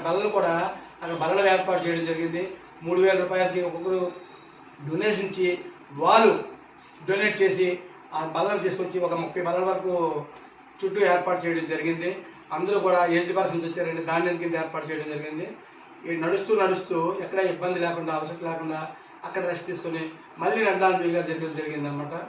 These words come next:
ముఖ్యంగా మహిళా సోదరీమణుల్ని నిజంగా ఎంత ఆనందిస్తున్నారంటే తెల్లవారు ఆరో గంట నుంచి పదో గంట వరకు ఖాళీ లేకుండా మహిళా మనులందరూ కూడా ఉదయం, అదేవిధంగా సాయంత్రం కూడా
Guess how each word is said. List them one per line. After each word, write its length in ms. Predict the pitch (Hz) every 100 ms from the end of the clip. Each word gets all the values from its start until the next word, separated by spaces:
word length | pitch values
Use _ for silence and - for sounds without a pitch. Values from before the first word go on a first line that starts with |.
| - - - -
ముఖ్యంగా 680 | - 220 208 190 185 - - - - 156
మహిళా 380 | 156 196 226
సోదరీమణుల్ని 880 | 214 196 190 185 175 170 165 170 165 - - - 143
నిజంగా 320 | 147 180 202
ఎంత 200 | 185 185
ఆనందిస్తున్నారంటే 1120 | 190 208 202 190 180 180 170 160 202 254 - - - - - -
తెల్లవారు 440 | 151 190 220 233 226
ఆరో 260 | 196 220
గంట 260 | 214 196 170
నుంచి 340 | 185 196 226 - - - 151
పదో 160 | 180
గంట 260 | 208 202 190
వరకు 200 | 190 -
ఖాళీ 260 | 165 214
లేకుండా 440 | 202 196 180 175 175
మహిళా 400 | 165 160 185 185
మనులందరూ 380 | 170 170 160 170
కూడా 320 | 165 165 165 - - 139
ఉదయం, 420 | 151 170 170 165 - - - - -
అదేవిధంగా 460 | 147 202 196 190 170
సాయంత్రం 540 | 151 165 196 190 185
కూడా 360 | 175 170 170